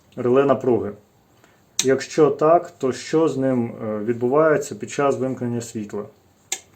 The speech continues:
У більшості випадків ще по телефону з'ясовувалось, що причина блимання світла —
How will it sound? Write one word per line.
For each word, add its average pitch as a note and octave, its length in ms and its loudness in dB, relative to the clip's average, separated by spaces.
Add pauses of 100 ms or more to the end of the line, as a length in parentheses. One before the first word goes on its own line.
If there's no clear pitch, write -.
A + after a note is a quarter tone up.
(840)
У C#3 120 -2
більшості C#3 720 2
випадків A#2+ 960 0
ще - 280 -2
по C#3 140 -2
телефону C3+ 600 0
з'ясовувалось, B2+ 760 0
що A#2 580 0
причина A#2 840 -2
блимання A#2+ 460 0
світла — D3 560 -6